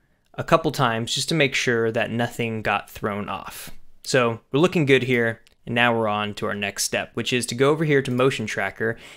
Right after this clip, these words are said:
add an object tracker. And an object tracker, we wanna put our track points into the assigned tracks. So in Motion Tracker, now we can select all of these, all of our track points, go back to Object Tracker, and click Assign Selected.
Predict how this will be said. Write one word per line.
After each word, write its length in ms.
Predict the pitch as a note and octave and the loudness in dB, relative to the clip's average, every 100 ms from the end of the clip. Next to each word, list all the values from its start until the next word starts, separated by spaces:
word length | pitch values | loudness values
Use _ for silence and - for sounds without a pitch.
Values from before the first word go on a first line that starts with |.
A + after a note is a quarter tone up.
| - | 0
add 300 | - C3 C3+ | 6 6 6
an 200 | - A#2+ - | 0 -4 0
object 540 | B2 D3+ C3+ - F2+ - | 4 6 4 -2 -4 -4
tracker. 560 | - - - G2+ C3 - - - - - - | -6 -6 -6 -4 -4 -8 -18 -20 -20 -8 0
And 100 | C#3 | 4
an 60 | |
object 340 | D3 E3 D#3 - | 6 6 4 4
tracker, 340 | B2 A#2+ A#2+ | 4 4 0
we 160 | A2+ C3+ | 0 0
wanna 220 | E3+ F#3+ | 2 2
put 380 | F#3+ - D3 - - - - | 2 4 4 2 -10 -14 2
our 140 | B2 | 2
track 360 | A#2+ C3 A#2 - | 4 2 2 0
points 240 | A#2 G#2 | -4 -4
into 120 | A2 | -6
the 60 | G#2 | -6
assigned 440 | - - G#2 G#2 | -6 -4 -4 -6
tracks. 440 | - - - - - | -6 -4 -4 -8 -8
So 160 | - C3 | -2 0
in 80 | C3 | 4
Motion 260 | D3 - | 2 2
Tracker, 460 | - D3+ D3 E3+ F3+ - - - | 0 0 2 -2 -4 -14 -12 0
now 340 | B2 B2+ C3+ | 4 6 6
we 260 | C3 C3 B2+ | 4 2 2
can 240 | C3 A#2 | -2 -2
select 440 | A2+ A#2+ A2+ A2+ - | -2 0 0 0 -6
all 320 | - A2 B2+ D3 | -4 2 2 2
of 120 | B2 | 2
these, 500 | A2+ A#2 C#3 - - | 0 0 -2 -6 -6
all 180 | G#2 A#2 | -2 0
of 60 | |
our 80 | C#3 | 0
track 300 | - G#2 - | 0 -2 -2
points, 360 | A2 A2+ A#2+ - _ | -4 -4 -6 -12 _
go 100 | - | -4
back 260 | G#2 A#2 C3+ | 2 2 2
to 100 | G2 | -2
Object 360 | G2 G2 G2 | -2 -4 -6
Tracker, 500 | - G2 - A#2+ C3+ - _ _ _ _ - | -4 -6 -2 -2 -2 -6 _ _ _ _ -6
and 160 | A#2+ | -4
click 320 | - C3+ - - | 0 -2 -2 -4
Assign 460 | - C3+ C3 B2+ | 0 4 4 2
Selected. 600 | - G#2 G2 - D#2+ A#2 | 0 0 -2 -4 -10 -10